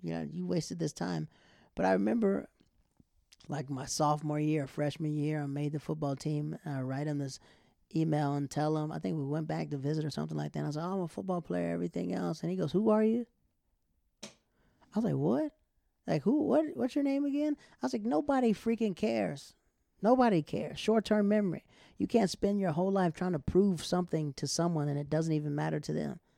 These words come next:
Like, you gotta be proving yourself right, not trying to prove other people wrong." You know, like, who's motiva-, like, I'm, I can't be motivated to prove someone wrong. They don't even know they're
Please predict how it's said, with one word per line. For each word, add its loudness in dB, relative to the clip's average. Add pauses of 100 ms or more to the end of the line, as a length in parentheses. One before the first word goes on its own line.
(420)
Like, -4
you -2
gotta 2
be 2
proving 0
yourself 0
right, 0
not -2
trying -2
to -2
prove -2
other 2
people -2
wrong." -4 (960)
You -2
know, 0
like, -2
who's 2
motiva-, 2
like, -6
I'm, -4
I -20
can't -2
be 4
motivated 0
to -8
prove -2
someone -2
wrong. -2
They 0
don't 2
even 2
know 0
they're -2